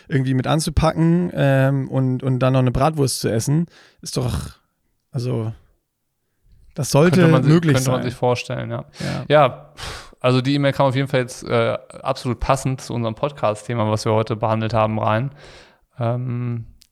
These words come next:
Speaker 2: wir werden berichten. Also wie gesagt, ich muss das hier, ich kann es jetzt nicht hier freihand entscheiden, aber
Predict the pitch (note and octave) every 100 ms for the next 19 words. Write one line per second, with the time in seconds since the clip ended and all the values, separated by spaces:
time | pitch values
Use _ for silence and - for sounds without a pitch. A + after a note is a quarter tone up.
0 | _ _ _ - B2 D3 C#3+ C#3+ D3 A2
1 | A#2 B2 C3+ A#2 B2+ C#3+ C#3+ C3 - B2+
2 | - - - - C#3 C#3+ A#2+ - B2 -
3 | A#2 A2+ - - A2+ B2 B2 A2+ A#2 A2+
4 | C3 - A2 A2+ A2 A2+